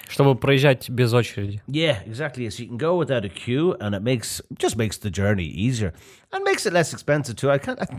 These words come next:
Speaker 2: they advertise, like, fifty, sixty percent, uh, less than normal than if you pay every time.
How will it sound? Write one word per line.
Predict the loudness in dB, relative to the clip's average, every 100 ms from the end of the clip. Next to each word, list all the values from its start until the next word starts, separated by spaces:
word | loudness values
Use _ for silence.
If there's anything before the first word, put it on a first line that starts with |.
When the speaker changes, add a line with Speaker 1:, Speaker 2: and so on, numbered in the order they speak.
| -4
Speaker 2:
they | -2 4 4
advertise, | 4 0 -4 -4 -8 -8
like, | -14
fifty, | -12 -12 -10 -14
sixty | -10 -10 -10 -12
percent, | -10 -8 -10 -10 -14
uh, | -10 -8 -6
less | -6 -6 -8 -12 -16 -20 -8
than | -6
normal | -2 0 0 -2
than | -4 -8
if | -8
you | -8
pay | -4 -2 -4
every | -6 -8
time. | -4 -4